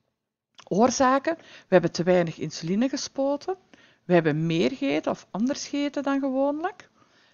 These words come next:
Een veranderde insulinebehoefte door meer lichaamsbeweging, stress, gewichtstoename. We nemen bepaalde medicatie in, we hebben alcohol genuttigd of we zijn zwanger.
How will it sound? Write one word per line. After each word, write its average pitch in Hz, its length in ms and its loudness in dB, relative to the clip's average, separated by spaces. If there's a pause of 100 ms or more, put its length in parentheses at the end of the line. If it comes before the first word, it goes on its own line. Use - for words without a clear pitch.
(560)
Een 294 120 4
veranderde 233 460 6
insulinebehoefte 240 840 0
door 180 280 2 (160)
meer 175 240 0
lichaamsbeweging, 196 880 -4 (140)
stress, - 580 -6 (300)
gewichtstoename. 214 1000 -6 (800)
We 196 80 0
nemen 208 240 4
bepaalde 156 340 0
medicatie 226 840 -6
in, 320 140 -8 (120)
we - 360 -20
hebben - 220 -4
alcohol 233 440 0
genuttigd 202 540 -6 (120)
of - 180 -16
we 185 80 -4
zijn 175 180 -4
zwanger. 160 520 -12